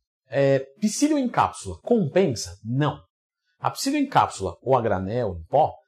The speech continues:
meu, dá no mesmo. É a mesma coisa, tá?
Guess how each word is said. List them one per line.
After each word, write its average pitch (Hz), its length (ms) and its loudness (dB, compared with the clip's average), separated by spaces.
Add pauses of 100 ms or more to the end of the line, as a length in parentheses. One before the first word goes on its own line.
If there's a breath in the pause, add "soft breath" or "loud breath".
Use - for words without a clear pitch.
(400)
meu, 180 240 -2
dá 127 240 -2
no 156 180 -2
mesmo. 120 440 -2 (120)
É - 120 -8
a 113 80 -6
mesma 127 440 -2
coisa, - 320 -6 (380)
tá? 80 200 -18